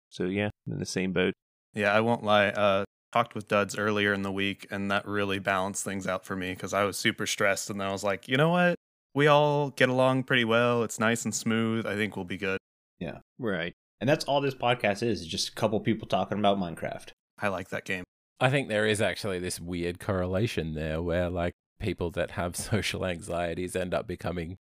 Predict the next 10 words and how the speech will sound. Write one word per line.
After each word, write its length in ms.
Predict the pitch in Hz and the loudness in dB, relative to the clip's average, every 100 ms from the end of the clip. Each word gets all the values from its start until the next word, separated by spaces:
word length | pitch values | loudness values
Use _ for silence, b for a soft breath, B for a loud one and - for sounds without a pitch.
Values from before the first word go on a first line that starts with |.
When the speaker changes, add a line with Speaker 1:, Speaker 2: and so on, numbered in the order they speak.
| - | -4
Speaker 4:
content 360 | 95 92 90 | -4 -2 -4
creators. 600 | - 92 85 85 95 - - _ _ - | -4 -4 -4 -4 -6 -10 -20 _ _ 0
Speaker 3:
Yeah. 480 | 110 - - - - _ - | 2 4 4 0 0 _ -8
Speaker 4:
And 260 | 95 90 | -6 -4
even 260 | 101 92 92 | -2 -2 -2
though 140 | 90 | -2
we're, 180 | 92 90 - _ - | 0 -4 -6 _ -12
you 140 | 95 | -6
know, 160 | 95 | -4
p-, 120 | 85 | 0